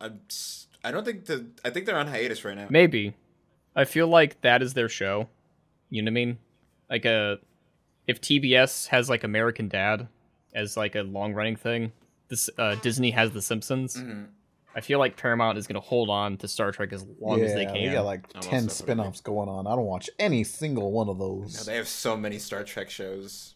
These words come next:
Speaker 1: that are, like, still currently being updated for different age ranges and different genres. I mean, they're all sci-fi, but, like,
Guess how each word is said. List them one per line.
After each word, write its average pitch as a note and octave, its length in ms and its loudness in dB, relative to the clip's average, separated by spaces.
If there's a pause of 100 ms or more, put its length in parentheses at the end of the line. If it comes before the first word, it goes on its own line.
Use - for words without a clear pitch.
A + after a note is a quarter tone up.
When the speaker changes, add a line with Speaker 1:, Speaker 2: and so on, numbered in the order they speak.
(120)
Speaker 1:
that G2+ 120 -6
are, G2+ 120 -8
like, G2 160 -10
still A2 220 -6
currently G2 420 -10
being F#2+ 220 -12
updated F#2+ 480 -10 (200)
for G2+ 300 -8 (340)
different G#2 420 -6
age G2 260 -10
ranges F#2+ 440 -10
and F2+ 160 -14
different F#2 260 -14
genres. F#2 640 -12 (260)
I - 20 -8
mean, C3+ 140 -2
they're D#3 100 8
all E3 60 8
sci-fi, B2+ 760 4
but, G#2 160 -8
like, G2 320 -8